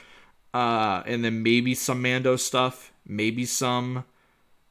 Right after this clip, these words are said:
something with Tales of the Jedi. I'm not, 'cause it's, it's in, what, August, early September, something like that. So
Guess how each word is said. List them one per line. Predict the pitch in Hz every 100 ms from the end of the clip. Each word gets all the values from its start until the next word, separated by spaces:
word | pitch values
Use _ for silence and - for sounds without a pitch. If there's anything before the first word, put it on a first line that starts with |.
| _ _ _ _ _ _
something | - 127 127 127
with | 127
Tales | 135 123 123
of | 123
the | 123
Jedi. | 123 131 131 127
I'm | 123
not, | 135 120 -
'cause | - 113
it's, | - -
it's | 120
in, | 143 123
what, | 107 -
August, | 110 131 151 151 -
early | 127 131
September, | 131 123 127 131 139
something | 147 139 147
like | 143 147
that. | 147 151 151 _ _ _ _ _ _ _ _
So | - - 123 113 107 101 107